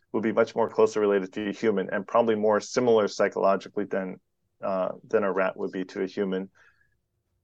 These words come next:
At the same time, there's a vast amount of the psychology and cognition that these nerve, the brains produce of a rat and a human that's similar. In the same way that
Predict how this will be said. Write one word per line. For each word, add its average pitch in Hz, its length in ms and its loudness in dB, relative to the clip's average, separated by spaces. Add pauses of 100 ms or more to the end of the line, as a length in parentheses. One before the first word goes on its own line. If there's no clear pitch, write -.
(120)
At 113 120 0
the 107 100 -10
same 113 300 2
time, 120 400 6
there's 98 220 2
a 90 120 -2
vast 143 680 6
amount 101 480 2 (640)
of 101 520 8 (120)
the 107 100 -6
psychology 113 600 6
and 101 100 -2
cognition 101 760 2 (160)
that 101 220 2
these 101 180 -2
nerve, 104 420 0
the 101 180 -4
brains 104 420 2
produce 107 800 -2 (400)
of 120 160 4
a - 60 12
rat 127 460 8 (280)
and 117 120 2
a 113 40 4
human 110 500 2 (220)
that's 104 280 2
similar. 98 480 0 (1200)
In 131 80 -4
the 127 100 2
same 147 320 4
way 143 140 8
that 117 240 8